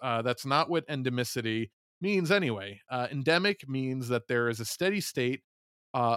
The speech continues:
level of virus circulating, st-, a steady state level of virus circulating. This is explosive exponential epidemic growth, not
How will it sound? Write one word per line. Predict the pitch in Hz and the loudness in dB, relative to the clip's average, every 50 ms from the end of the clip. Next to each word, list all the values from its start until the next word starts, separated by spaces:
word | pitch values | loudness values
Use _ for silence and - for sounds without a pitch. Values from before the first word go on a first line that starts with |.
| - - | 0 -4
level | 139 123 139 156 156 135 131 117 113 117 123 - - | -4 2 4 4 4 4 4 2 2 0 -2 -4 -4
of | 131 123 117 107 | -6 -6 -4 0
virus | 113 120 117 120 123 120 - | 2 4 4 4 4 2 0
circulating, | - 190 196 196 - 117 110 107 104 101 98 98 101 104 - _ | 0 0 0 0 -2 -4 -6 -6 -8 -10 -10 -12 -14 -16 -16 _
st-, | - - - 208 175 | -8 -2 0 2 2
a | 165 131 | 2 0
steady | - - 214 220 233 196 | 0 2 2 2 2 0
state | - - - 175 170 143 | -2 0 0 0 2 2
level | 143 131 120 127 120 | 0 -2 0 0 0
of | 117 | 2
virus | 113 113 110 107 107 110 | 4 4 4 4 2 0
circulating. | - 135 117 101 - 113 98 85 90 98 98 101 _ _ _ _ _ _ _ _ _ - | -2 -4 -4 -4 -6 -12 -14 -14 -16 -16 -18 -18 _ _ _ _ _ _ _ _ _ -2
This | - 160 - | 0 0 0
is | 185 160 151 | 2 0 0
explosive | 139 - - - - - 165 185 196 196 - 202 190 165 - 151 | 0 0 -2 -4 -4 0 2 4 4 4 4 4 2 4 2 -2
exponential | 147 - - - 135 131 135 131 123 - 135 117 117 - | -4 -4 -4 -4 -2 0 0 0 -2 -4 -4 -4 -4 -4
epidemic | 135 117 - 120 113 165 208 202 170 - | -6 -6 -6 -2 0 2 2 2 0 -2
growth, | - 117 110 107 104 107 - - _ - | -2 -2 -2 -2 -2 -4 -10 -14 _ -8
not | 139 131 131 156 165 180 185 - | -6 -2 2 4 6 6 4 2